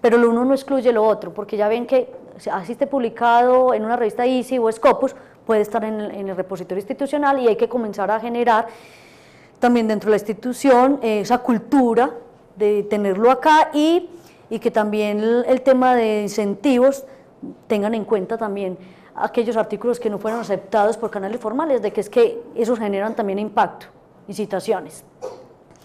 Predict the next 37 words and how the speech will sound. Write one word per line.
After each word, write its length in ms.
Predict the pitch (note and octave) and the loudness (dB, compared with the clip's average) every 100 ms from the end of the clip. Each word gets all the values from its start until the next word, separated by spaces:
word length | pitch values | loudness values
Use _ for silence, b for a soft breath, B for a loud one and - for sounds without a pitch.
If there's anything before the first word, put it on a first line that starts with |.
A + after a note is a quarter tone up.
| B B B B B - | B B B B B 2
Creación 360 | C4 B3+ B3 | 4 6 4
de 60 | C#4+ | 4
una 120 | D4 | 2
cultura 440 | D4 A#3 A#3+ A#3+ | 0 -2 2 4
de 40 | C#4 | 4
intercambio, 640 | A#3+ A3 - C4+ C#4 C#4 | 4 0 2 2 4 4
acceso 280 | B3 G#3+ A#3 | 2 0 0
abierto 320 | A#3+ C#4+ C#4+ | 2 2 2
y 40 | |
reutilización 680 | A#3+ G3+ A3+ G3 G#3+ G3+ G#3 | -2 -2 -2 0 -2 -2 0
de 80 | A#3+ | 2
contenido. 560 | A#3+ E3+ A#3 D#4+ C4+ - - | 0 0 0 4 2 0 -10
Bueno, 260 | E3+ G3 G3+ B B B | -10 -10 -12 B B B
entonces, 280 | - G#3+ G#3+ B B | -2 -2 -2 B B
si 140 | - A#3+ | -4 -2
nosotros, 340 | A3 C4+ - - | 0 -2 -2 -6
eh, 580 | A3+ A3 G#3+ G#3+ G#3 G3+ | -4 -2 -2 -2 -4 -4
se 300 | A3+ G#3+ G#3 | -2 -2 0
produce, 420 | A3 C4 D#4 D#4+ | 2 2 2 -2
y 40 | |
cuando 200 | - B3 | 0 0
dice 200 | A3+ D4+ | 0 -2
cultura, 320 | D4+ D4 D4+ C#4+ | -2 -2 2 2
mire 240 | A#3+ B3+ | 4 2
que 220 | B3+ A#3 | 2 -2
nosotros 360 | A3+ A#3+ A#3 C4+ | 0 0 -2 -4
que 120 | D#4 | -4
estamos 200 | D#4 C#4 | 0 0
yendo 180 | A3+ A#3+ | 0 -2
en 80 | C4+ | -2
este 180 | C4+ C#4 | -2 -2
momento 300 | A#3 G#3 C4 | -2 -4 -4
las 140 | B3 | -4
instituciones 580 | A3+ G#3 G3+ A3 A#3 A#3+ | -6 -10 -6 -6 -6 -8
a 20 | |
nivel 300 | G#3+ G3+ G3+ | -8 -6 -6
nacional, 540 | A#3 G#3 G#3+ A3 E3+ | -8 -8 -2 -2 -2